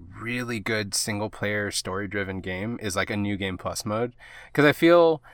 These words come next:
the first time you play through a game, you're kind of stressing out <laughs> about how, how you're gonna beat things. And having New Game Plus mode, it's like, it's like playing the game on easy without playing it on easy. 'Cause, I mean, if you, you amp the difficulty up, at least you know, like, "Oh, okay, I gotta,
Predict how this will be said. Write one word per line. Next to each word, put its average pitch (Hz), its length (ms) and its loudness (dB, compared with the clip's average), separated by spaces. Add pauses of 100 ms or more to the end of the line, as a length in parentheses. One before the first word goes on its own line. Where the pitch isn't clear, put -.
(120)
the 123 80 -2
first - 240 2
time 165 160 6
you 117 80 2
play 107 240 0
through 131 240 0
a 107 40 0
game, 104 240 0
you're 107 100 -4
kind 127 180 0
of 104 80 -6
stressing 98 520 -2
out 95 240 -4
<laughs> - 20 -12
about 123 400 6
how, 151 340 10 (400)
how 147 100 12
you're 147 160 10
gonna 147 180 8
beat 110 260 0
things. 170 420 0
And 123 160 0
having 147 400 4
New 123 180 0
Game 120 220 2
Plus 110 260 2
mode, 107 200 0
it's 107 180 -4
like, 120 200 2 (720)
it's 160 140 0
like 240 160 6
playing 220 220 8
the 220 80 4
game 202 160 6
on 190 100 10
easy 170 220 8
without 147 280 10
playing 165 220 4
it 170 80 4
on 170 160 6
easy. 175 520 0
'Cause, 127 160 0
I 123 60 4
mean, 123 200 2
if 113 160 -6
you, 120 180 -6 (140)
you 123 180 -2
amp 127 200 0
the 131 60 -2
difficulty 117 540 -2
up, 123 100 0
at 120 120 -6
least 117 200 -6
you 110 80 -4
know, 101 340 -2 (460)
like, 95 300 -4
"Oh, 131 140 2
okay, 110 260 0
I 90 60 -2
gotta, 98 260 0